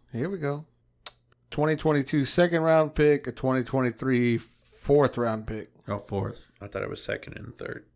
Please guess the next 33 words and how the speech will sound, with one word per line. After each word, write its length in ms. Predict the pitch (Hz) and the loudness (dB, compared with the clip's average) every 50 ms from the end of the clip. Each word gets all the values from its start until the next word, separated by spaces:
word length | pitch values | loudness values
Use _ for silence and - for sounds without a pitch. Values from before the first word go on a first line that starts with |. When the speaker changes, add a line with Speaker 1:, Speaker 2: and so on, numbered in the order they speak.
| _ _ _ _ | _ _ _ _
Speaker 1:
No, 340 | - 135 123 113 110 107 - - | -8 -4 -4 -4 -4 -6 -8 -8
and 180 | 127 127 120 | -6 -4 -2
then 160 | 120 113 113 113 | -2 -2 0 2
they'll 140 | 117 123 | 4 4
also 400 | 127 127 123 127 123 - - 120 | 6 6 6 6 4 4 0 -2
send 320 | 110 - - 123 117 113 110 | -4 -2 -2 -2 -2 0 -4
a 40 | 104 | -6
sixth 380 | - - - 139 135 - - | -4 0 0 0 0 0 -4
round 260 | 120 110 107 107 107 | -4 -4 -4 -4 -6
pick 240 | - 113 107 107 - | -6 -8 -8 -8 -10
with 120 | 107 104 101 | -12 -12 -8
Julio. 420 | 101 113 107 101 85 - - - _ _ | -8 -8 -6 -8 -10 -12 -14 -20 _ _
It's 120 | - - | -10 -2
a 20 | 185 | 2
lot. 280 | 170 170 - - - _ _ _ _ _ _ | 2 2 2 0 -8 _ _ _ _ _ _
It's, 140 | - - - - - _ | -14 -14 -14 -14 -12 _
that, 180 | - 151 185 - - | 4 4 4 4 4
honestly, 400 | 151 180 240 262 247 - 247 214 | 6 6 6 6 4 2 0 2
that 200 | 165 156 143 131 | 4 4 4 4
is 200 | 131 123 104 107 | 2 -2 -2 -4
not 320 | 117 120 123 127 143 156 | -4 0 2 2 4 4
a 60 | 156 | 4
lot 420 | 147 139 131 139 143 147 143 - - | 2 2 2 4 2 2 0 -2 -8
to 100 | - 120 | -10 -6
give 260 | 107 120 123 120 120 | -4 -4 -4 -2 -2
up 220 | 120 117 117 - | -4 -4 -6 -8
for 520 | - - 123 117 113 113 113 107 104 107 - _ _ _ _ _ - - | -12 -10 -8 -6 -6 -6 -6 -6 -8 -12 -14 _ _ _ _ _ -8 -4
Speaker 2:
Julio. 300 | 113 113 107 - - - _ _ - | -4 -4 -4 -6 -10 -16 _ _ -6
Speaker 1:
Julio. 460 | - 143 131 117 107 107 - - - _ _ _ - | -2 -2 -2 -2 -4 -8 -14 -18 -20 _ _ _ -6
Speaker 2:
He's 180 | - 131 127 135 | -4 -4 -2 -2
been 160 | - 156 131 | -2 0 0
injured 520 | 110 110 113 120 120 131 135 131 127 127 - _ - _ _ | 0 0 0 0 0 0 -2 -2 -4 -8 -16 _ -20 _ _
lately. 500 | - - 104 107 113 98 110 120 120 117 | -10 -4 -2 -2 -2 -2 -2 -4 -4 -6